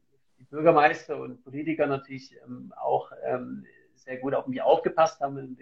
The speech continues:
gewisses Interesse gehabt. Und, ähm, dann war immer eine Polizeieskorte dort. Und erst eine, dann, äh, teilweise auch, ähm, ganze Abteilungen, die, die mir mitgefolgt sind. Und,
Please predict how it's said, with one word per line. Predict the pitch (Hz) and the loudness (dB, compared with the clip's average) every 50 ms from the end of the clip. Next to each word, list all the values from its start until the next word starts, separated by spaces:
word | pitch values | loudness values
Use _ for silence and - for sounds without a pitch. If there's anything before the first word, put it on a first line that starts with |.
| 127 127 | -14 -16
gewisses | - 123 131 127 - - 135 | -16 -18 -18 -18 -18 -20 -20
Interesse | 131 - 127 127 139 139 - 165 | -14 -6 0 2 2 2 0 -4
gehabt. | 170 147 135 151 - - - - _ _ _ _ _ _ _ _ _ _ _ | -2 0 2 2 2 0 -2 -20 _ _ _ _ _ _ _ _ _ _ _
Und, | 143 143 135 135 131 131 131 131 131 - - - - - - | -10 -2 0 0 2 2 2 0 0 -2 -10 -18 -20 -20 -16
ähm, | 139 127 127 127 127 123 127 131 131 131 123 - - - 135 135 - _ | -2 2 2 2 2 0 -8 -8 -10 -10 -12 -14 -16 -18 -18 -20 -20 _
dann | 127 127 131 131 | -12 -6 -4 0
war | 127 131 135 143 | 2 2 2 2
immer | 147 151 | -2 -6
eine | 147 147 | -6 -8
Polizeieskorte | 139 143 151 143 - 147 147 160 160 160 - - 156 151 143 | -8 -10 -12 -10 -6 -4 -4 -4 -4 -6 -10 -12 -12 -12 -8
dort. | 156 170 185 170 139 - - 127 | -2 2 4 4 4 2 -2 -16
Und | 127 123 127 _ _ _ _ _ _ _ _ | -18 -18 -18 _ _ _ _ _ _ _ _
erst | 127 127 - - - | -16 -16 -16 -14 -12
eine, | - 120 135 156 165 160 151 | -8 -6 -4 -4 -4 -2 0
dann, | 147 139 139 135 135 135 135 | 0 0 0 0 -6 -10 -12
äh, | 135 139 139 135 131 - _ _ | -16 -18 -20 -20 -20 -20 _ _
teilweise | - 131 135 135 135 135 135 123 | -12 -10 -4 -4 -4 -4 -4 -6
auch, | 123 127 127 - _ - - 135 131 | -6 -6 -8 -8 _ -20 -20 -20 -14
ähm, | 127 127 127 127 | -14 -12 -12 -10
ganze | - 139 131 - 131 | -10 -10 -8 -4 -4
Abteilungen, | 123 - - 135 135 160 180 185 180 180 175 165 165 160 160 151 160 | -4 -4 0 2 2 4 4 2 0 -2 -6 -10 -14 -18 -20 -16 -16
die, | 156 156 _ _ 156 156 _ _ | -16 -16 _ _ _ _ _ _
die | 147 147 _ | -20 _ _
mir | 302 294 - | _ -20 -18
mitgefolgt | 143 156 170 170 _ _ - 151 - 151 160 190 190 - | -10 -10 -10 -10 _ _ -20 -18 -14 -6 -4 -4 -4 -4
sind. | - - 190 196 254 - - _ _ _ _ _ | -4 -4 -4 -4 -4 -8 -18 _ _ _ _ _
Und, | 143 135 135 135 135 135 131 | -16 -12 -10 -8 -8 -8 -8